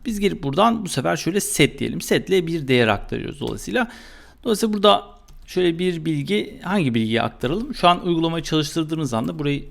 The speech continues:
şöyle yorum satırı yapalım. Şöyle çalıştıralım. Çalıştırdığımız zaman ilgili kayıt database'e bakın bu şekilde aktarılır. Peki biz buradan gelip şöyle yorum satırını buraya alalım ve title bilgisinde ise burada sadece gelip şöyle block title diyelim. Bunu çalıştırdığımız anda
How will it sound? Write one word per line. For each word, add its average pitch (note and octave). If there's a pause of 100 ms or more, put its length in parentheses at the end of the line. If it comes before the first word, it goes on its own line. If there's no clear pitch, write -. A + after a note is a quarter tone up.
(140)
şöyle C3+
yorum C#3
satırı C#3
yapalım. D3 (1080)
Şöyle C#3 (280)
çalıştıralım. E3+
Çalıştırdığımız D3
zaman C#3+
ilgili C3
kayıt C#3
database'e B2+
bakın B2
bu B2+
şekilde B2
aktarılır. G#3 (380)
Peki F#3+
biz G3
buradan F3
gelip D#3+
şöyle E3
yorum D#3
satırını C3
buraya A#2 (420)
alalım G#3+
ve G#3+
title F3
bilgisinde D3+
ise A3 (280)
burada D#3+
sadece C#3
gelip D#3+
şöyle E3
block F3
title A#2
diyelim. - (420)
Bunu F#3 (160)
çalıştırdığımız C3+
anda F3+